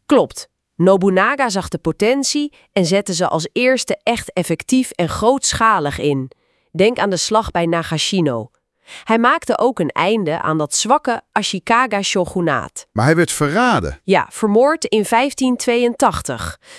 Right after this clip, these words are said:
Speaker 1: Toen nam zijn generaal Toyotomi Hideyoshi het over. Die kwam van heel lage kom af trouwens.
Speaker 2: Bijzonder. En hij
Speaker 1: Hij verenigde de rest van Japan. Met militaire macht, maar ook diplomatie.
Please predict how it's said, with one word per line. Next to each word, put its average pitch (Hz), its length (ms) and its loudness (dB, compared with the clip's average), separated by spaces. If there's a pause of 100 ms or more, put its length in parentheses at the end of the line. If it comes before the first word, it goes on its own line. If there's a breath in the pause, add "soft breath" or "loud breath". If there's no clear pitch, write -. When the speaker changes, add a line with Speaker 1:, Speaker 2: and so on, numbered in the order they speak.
(120)
Speaker 1:
Toen 285 160 4
nam 220 180 4
zijn 180 200 0
generaal 156 680 0
Toyotomi 202 640 0
Hideyoshi 165 800 0
het 147 160 -4
over. 147 480 0 (400 loud breath)
Die 202 120 0
kwam 214 240 0
van 180 140 2
heel 202 300 2
lage 151 320 0
kom 214 260 0
af 127 160 -4
trouwens. 143 600 -4 (200)
Speaker 2:
Bijzonder. 87 540 -4 (420)
En 113 140 -2
hij 113 500 0
Speaker 1:
Hij 262 180 0
verenigde 269 640 0
de 220 80 -2
rest 220 320 -2
van 190 160 -2
Japan. 120 440 -4 (380 soft breath)
Met 185 300 2
militaire 247 640 0
macht, 262 440 0
maar 220 200 0
ook 208 200 -2
diplomatie. 160 680 -2